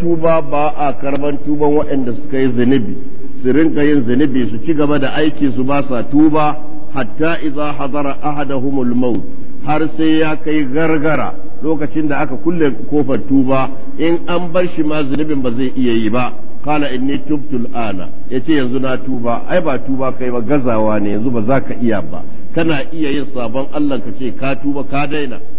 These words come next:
shine, amma ka yi zunubin har ka kai inda ba za ka iya yi ba, ko abu ya fi ƙarfinka ka ce ka tuba,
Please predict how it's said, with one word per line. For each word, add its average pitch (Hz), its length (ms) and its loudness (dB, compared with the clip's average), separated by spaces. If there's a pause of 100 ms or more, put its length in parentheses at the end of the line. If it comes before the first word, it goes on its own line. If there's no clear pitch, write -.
(140)
shine, 143 320 0
amma 131 280 -2
ka 160 240 0
yi 180 80 0
zunubin 139 380 -2 (300)
har 165 220 0
ka 160 240 0
kai 160 320 0
inda 165 240 0
ba 117 140 0
za 151 200 0
ka - 120 -2 (100)
iya 139 140 0
yi 117 100 0
ba, 95 140 -2 (300)
ko 160 100 0
abu 143 180 -2
ya 143 80 -2
fi 151 100 -2
ƙarfinka 147 480 -2 (240)
ka 127 80 0
ce 147 180 0
ka 143 180 0
tuba, 147 400 0